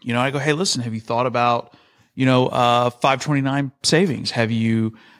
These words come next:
um, really taken advantage of some of the benefits of being a homeowner with your tax?" "Oh, no, I haven't." "Okay, well, let me get you in touch with this C P A, or let me get you in touch with this financial planner so they can do some things." "Oh, my homeowner's insurance skyrocketed." "Oh, great. Let me connect you with this guy over here."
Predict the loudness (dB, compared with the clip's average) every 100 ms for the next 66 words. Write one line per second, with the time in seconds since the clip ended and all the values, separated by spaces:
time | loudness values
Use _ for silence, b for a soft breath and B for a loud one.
0 | B -4 -4 -4 -6 -8 -12 -4 0 2
1 | 2 0 2 0 2 2 0 -2 -2 -2
2 | -2 -4 -2 0 0 -2 -4 0 0 0
3 | 0 0 2 4 4 4 2 0 -2 -2
4 | 0 0 -2 -4 -2 -2 0 0 0 0
5 | -2 -2 0 -2 0 0 0 0 0 0
6 | 0 -2 -2 0 2 4 2 2 0 0
7 | 0 -6 B B B -2 2 2 2 0
8 | 0 0 0 0 0 0 0 -2 0 2
9 | 2 0 -2 -2 -2 -4 -4 -6 -8 -10
10 | -2 0 2 2 2 2 2 0 -2 -4
11 | -4 -4 0 0 2 -2 -4 -10 -12 -6
12 | -4 -2 0 0 0 -4 -2 -2 -2 0
13 | 0 2 0 2 0 -2 -2 -2